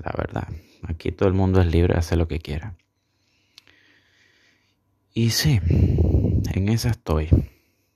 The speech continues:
Y de esa no salgo porque no quiero, en realidad, porque tampoco es que, "Ay, pobrecito el niño que no sabe". No, no, ma-, mm, no salgo de aquí porque no he querido, básicamente.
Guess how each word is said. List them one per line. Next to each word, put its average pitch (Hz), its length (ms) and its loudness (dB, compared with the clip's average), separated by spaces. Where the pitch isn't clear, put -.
Y 85 480 2
de 85 240 4
esa 95 180 0
no 101 140 0
salgo 104 400 2
porque 82 260 0
no 82 160 0
quiero, 82 260 -2
en 82 60 0
realidad, 80 400 2
porque - 240 2
tampoco 82 380 -12
es 87 60 -20
que, 104 100 -14
"Ay, 104 80 -6
pobrecito 95 500 -4
el 101 100 0
niño 101 220 2
que 95 100 4
no 92 120 6
sabe". 92 240 2
No, 85 160 2
no, 82 140 0
ma-, 110 340 -2
mm, 131 300 2
no 95 180 2
salgo 98 280 4
de 98 80 4
aquí 90 200 0
porque 82 520 -4
no 85 160 -2
he 82 80 0
querido, 78 440 -6
básicamente. 85 840 -8